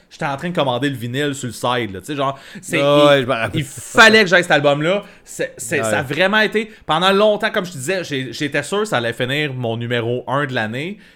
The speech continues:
Speaker 1: Il y en a un autre, là, sur le side, là, ton, tu sais, comme ton numéro deux, mettons, là, qui, <laughs> qui, qui va rentrer tantôt, boum, boum. Mais, euh, Weezer, euh, c'est magnifique, man. Euh,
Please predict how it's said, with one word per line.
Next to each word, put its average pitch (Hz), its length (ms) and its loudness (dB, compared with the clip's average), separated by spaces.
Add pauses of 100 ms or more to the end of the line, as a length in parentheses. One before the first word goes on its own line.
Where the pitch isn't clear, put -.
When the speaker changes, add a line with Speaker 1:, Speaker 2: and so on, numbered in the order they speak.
(140)
Speaker 1:
Il 107 40 -8
y - 20 -6
en 107 100 -4
a 127 60 -4
un 131 220 -2
autre, 170 340 0
là, 143 80 -2
sur 143 160 -4
le 120 60 -8
side, 147 320 0
là, 131 100 -2
ton, 107 300 -6
tu - 80 -16
sais, - 60 -18
comme 131 160 -4
ton 123 200 0
numéro 117 420 -4
deux, 131 160 -6
mettons, 143 280 -12
là, 151 100 -14 (320)
qui, 143 240 2
<laughs> 220 460 -2
qui, - 360 0 (120)
qui 151 80 -2
va 151 160 4 (240)
rentrer 160 220 2
tantôt, 175 320 4
boum, 156 180 4
boum. 214 260 2 (360)
Mais, 170 520 0 (140)
euh, 151 280 4
Weezer, 175 720 2 (120)
euh, 123 160 0
c'est 160 140 -2
magnifique, 139 400 -2
man. 117 220 -10 (120)
Euh, 113 540 -2